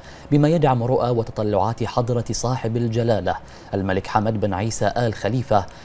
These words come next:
عاهل البلاد المفدى حفظه الله ورعاه. وأشار سموه إلى مواصلة العمل على تنفيذ أهداف الخطط والبرامج التنموية بما يخدم التوجهات الرامية إلى تلبية احتياجات المواطنين وتحقيق تطلعاتهم بما يعود عليهم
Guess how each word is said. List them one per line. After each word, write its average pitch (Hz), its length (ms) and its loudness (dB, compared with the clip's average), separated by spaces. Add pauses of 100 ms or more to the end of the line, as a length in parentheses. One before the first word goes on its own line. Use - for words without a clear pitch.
(160)
عاهل 117 260 6
البلاد 127 380 0
المفدى 113 520 0
حفظه 110 420 -4
الله 104 280 2
ورعاه. 92 400 4 (500)
وأشار 156 420 6
سموه 113 480 0
إلى 107 220 2
مواصلة 101 540 -2
العمل 107 440 2
على 113 260 -2
تنفيذ 110 560 -2
أهداف 110 420 -2
الخطط 110 600 -2
والبرامج 113 720 2
التنموية 110 720 -4 (360)
بما 95 180 0
يخدم 101 360 -2
التوجهات 101 680 -2
الرامية 104 560 2 (320)
إلى 135 200 4
تلبية 143 500 2
احتياجات 120 640 -2
المواطنين 113 760 -2 (280)
وتحقيق 101 760 0
تطلعاتهم 98 800 0
بما 113 240 0
يعود 104 400 0
عليهم 104 600 2